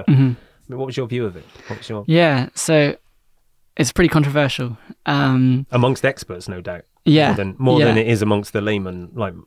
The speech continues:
Speaker 1: Yeah.
Speaker 2: myself.
Speaker 1: Um, I guess the, the most important thing for me to say is that the, the vision and the, the thing that the documentary is trying to achieve, their overall aim, is good,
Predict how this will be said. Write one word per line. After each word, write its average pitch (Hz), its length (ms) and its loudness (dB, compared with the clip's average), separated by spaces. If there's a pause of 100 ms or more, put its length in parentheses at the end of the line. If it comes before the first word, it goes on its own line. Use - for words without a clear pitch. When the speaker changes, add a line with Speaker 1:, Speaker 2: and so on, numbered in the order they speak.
(280)
Speaker 1:
Yeah. 156 160 2
Speaker 2:
myself. - 360 -6
Speaker 1:
Um, 151 440 4 (440)
I 165 60 0
guess 190 160 2
the, 190 160 4
the 185 100 0
most 214 200 4
important 156 280 4
thing 139 120 4
for - 120 -2
me 135 120 6
to 131 80 0
say 135 180 2
is 127 140 -2
that 143 240 0 (1300)
the, 143 420 4
the 147 160 0
vision 139 640 4 (160)
and 127 300 4
the, 123 380 2 (680)
the 139 80 2
thing 156 340 4
that 143 60 4
the 139 60 0
documentary 143 580 0
is 131 60 -2
trying 139 220 -2
to 135 100 -4
achieve, 143 340 0
their - 180 -2
overall 135 340 0
aim, 135 320 0 (760)
is 131 160 2
good, - 260 2